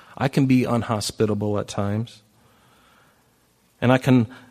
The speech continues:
not value people as much as I ought to. But that's what God wants us to do, to value each other. And be hospitable, and don't be too concerned about what your house looks like.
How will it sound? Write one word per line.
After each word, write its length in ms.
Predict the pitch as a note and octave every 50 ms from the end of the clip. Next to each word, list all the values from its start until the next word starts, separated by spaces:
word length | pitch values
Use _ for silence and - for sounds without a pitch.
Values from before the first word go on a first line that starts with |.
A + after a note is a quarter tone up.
| _ _ -
not 220 | A#2+ C3+ C3+ A#2+
value 420 | A#2 A2+ B2+ B2 B2+ C3+ C3+ C3 A#2+
people 380 | - - B2+ B2+ C3 C#3+ B2+
as 160 | A#2 A2 A2 A#2+
much 180 | A#2+ A#2+ -
as 100 | A#2+ A2+
I 140 | A#2 A2+ -
ought 300 | - A#2 A2+ A#2 - -
to. 320 | - C3+ B2+ C3 C#3 C#3+ - _ _ _ _ _ _ _ _ _ _ _ _ _
But 120 | - G#2+
that's 240 | - B2+ C3 - -
what 140 | B2+ A2+ A#2
God 200 | B2+ A#2+ B2 A#2+
wants 320 | A#2 A#2 A#2 A#2+ A2+ -
us 80 | A#2 -
to 100 | - A2+
do, 180 | A2+ A#2+ B2 A#2
to 80 | A2 G#2+
value 400 | A2 A2 A2+ A#2+ B2 A#2 A2 G#2+
each 180 | G#2 - -
other. 360 | G#2+ G2+ G2+ G2+ G#2+ G#2+ G#2+ - _ _ _ _ _ _ _ _ _ _ _ _ _ _ _ _ _ _ _ _ _ _ _ _ _ _ _ _ - - - _ - - - - _ _ -
And 140 | B2 B2
be 140 | C3+ D#3+ E3+
hospitable, 800 | - E3 D#3+ D#3 - - - - C#3+ C#3 C#3 B2 A2 G#2+ G#2 G#2
and 120 | G#2+ A2+ A#2+
don't 240 | C#3+ E3 D#3 - - - - _ _ _ _ _ _ _
be 140 | D#3 D#3 D3
too 280 | - - - - E3+
concerned 460 | D#3 - C#3+ C3 - - - C3+ B2+ A#2+
about 220 | A2+ A#2+ A2 G#2
what 120 | A#2 A2
your 120 | A#2 A#2 G#2+
house 360 | - A#2+ A2+ A2+ - - -
looks 240 | A2 A2 - - -
like. 420 | G2+ G2+ G2+ G#2+ A#2+ - - _